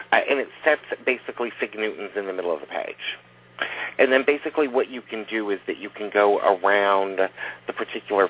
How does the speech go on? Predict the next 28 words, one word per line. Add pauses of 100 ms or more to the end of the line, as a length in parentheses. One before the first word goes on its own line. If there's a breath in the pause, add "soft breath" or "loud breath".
(120)
page
and,
uh,
create
things
like (460)
ways (160)
to
eat (120)
Fig (120)
Newtons, (180)
types (160)
of
Fig (100)
Newtons, (240)
uh, (440 loud breath)
and
it's
a
way
basically
of, (320)
um, (140)
uh, (880 loud breath)
of (100)
taking
your
thoughts